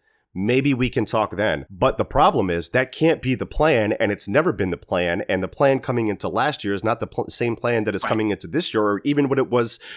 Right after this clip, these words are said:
Speaker 1: you know, three months ago. Uh, that, that's my whole problem with it. But yeah, I, like I said, they could do a lot of things to set them up for future success right now. I won't be fearful of it until they draft Trevor Lawrence, for example.
Speaker 2: Yeah,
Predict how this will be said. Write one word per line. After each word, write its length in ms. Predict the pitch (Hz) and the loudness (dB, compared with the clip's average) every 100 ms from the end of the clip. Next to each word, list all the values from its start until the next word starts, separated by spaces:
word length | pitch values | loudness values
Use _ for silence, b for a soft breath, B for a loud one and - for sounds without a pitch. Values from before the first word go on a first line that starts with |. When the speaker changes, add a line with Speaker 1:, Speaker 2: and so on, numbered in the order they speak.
| B | B
Speaker 1:
you 80 | 123 | 0
know, 80 | 98 | 0
three 380 | - 147 147 | -2 0 0
months 360 | 104 123 170 - | 2 4 2 0
ago. 240 | 95 67 57 | -2 -4 -4
Uh, 40 | |
that, 380 | 80 92 127 151 | -2 2 2 2
that's 280 | 120 139 - | 0 0 0
my 180 | 98 92 | 0 0
whole 160 | 90 | -2
problem 340 | - 117 107 82 | 0 0 0 -2
with 120 | 80 | -2
it. 80 | 76 | 0
But 100 | 117 | 2
yeah, 200 | 113 82 B B - | 2 2 B B 0
I, 120 | 107 | 4
like 200 | 113 120 | 4 4
I 60 | 113 | 2
said, 360 | - 117 - _ _ | 2 0 0 _ _
they 160 | 90 131 | -2 0
could 140 | 165 | 2
do 140 | 139 117 | 4 4
a 20 | |
lot 260 | 92 101 120 | 4 2 2
of 80 | |
things 440 | - 113 127 165 - | 2 2 2 0 -2
to 160 | 101 | -2
set 300 | 87 117 110 | 0 0 2
them 200 | 110 104 | 2 2
up 240 | 101 107 - | 0 -2 -4
for 160 | 104 90 | -6 -4
future 340 | 113 - 110 | -4 -4 -6
success 520 | - - 107 107 - | -6 -4 -2 -2 -4
right 280 | 78 87 95 | -4 -4 -2
now. 340 | 80 85 131 156 b b 104 | 0 2 0 -2 b b 2
I 200 | 107 107 | 4 4
won't 240 | 107 104 | 2 0
be 120 | 95 | -2
fearful 440 | - 101 92 95 90 | -2 -4 -2 -2 -2
of 120 | 82 | 0
it 120 | 82 | -2
until 320 | 90 82 98 | -2 -2 -4
they 120 | 87 82 | -2 -2
draft 340 | 90 82 - _ _ - | 0 -2 -2 _ _ -10
Trevor 300 | 87 82 78 | -6 -6 -4
Lawrence, 320 | 80 71 - | -4 -4 -6
for 140 | - | -10
example. 500 | 65 73 - - - _ | -10 -10 -12 -14 -20 _
Speaker 2:
Yeah, 200 | 127 113 | -4 -4